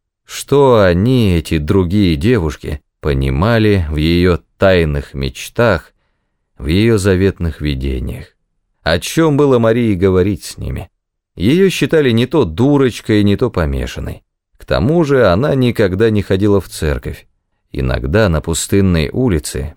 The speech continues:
пьяный прохожий приставал к Марии, пытался ущипнуть её за локоть или обнять. Тогда Мария оборонялась, как дикая кошка, царапалась, кусалась, пускала в ход кулаки,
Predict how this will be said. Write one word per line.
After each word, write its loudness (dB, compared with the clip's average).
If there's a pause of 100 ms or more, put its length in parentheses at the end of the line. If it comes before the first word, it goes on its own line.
пьяный 2
прохожий 0
приставал 2
к -14
Марии, 0 (160)
пытался 0
ущипнуть 0
её 0
за 0
локоть 0
или 2
обнять. -2 (160)
Тогда 0
Мария 2
оборонялась, 0
как 0
дикая 0
кошка, -6
царапалась, 0
кусалась, -2 (440)
пускала 2
в -16
ход -2
кулаки, -6